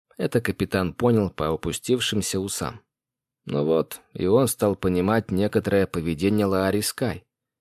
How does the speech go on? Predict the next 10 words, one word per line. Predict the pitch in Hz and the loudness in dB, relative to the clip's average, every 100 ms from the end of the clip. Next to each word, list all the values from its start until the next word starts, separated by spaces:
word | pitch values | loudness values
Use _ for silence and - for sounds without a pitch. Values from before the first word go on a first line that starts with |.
| _ _ _ - | _ _ _ -12
Капитан | 87 101 104 175 135 | -2 0 4 4 4
пожал | 98 85 98 110 | 2 2 2 4
лапу | 92 95 - 78 | 4 2 2 2
Роба | 101 120 110 | 4 4 4
и | |
кивнул. | 98 120 110 76 - _ _ _ _ _ _ _ _ _ | 4 2 2 2 -2 _ _ _ _ _ _ _ _ _
Это | - - 120 | -4 2 4
его | 101 | 4
вполне | 90 101 95 92 | 2 2 2 4
устраивало. | 87 - 92 76 55 - | 2 0 0 -2 -4 -10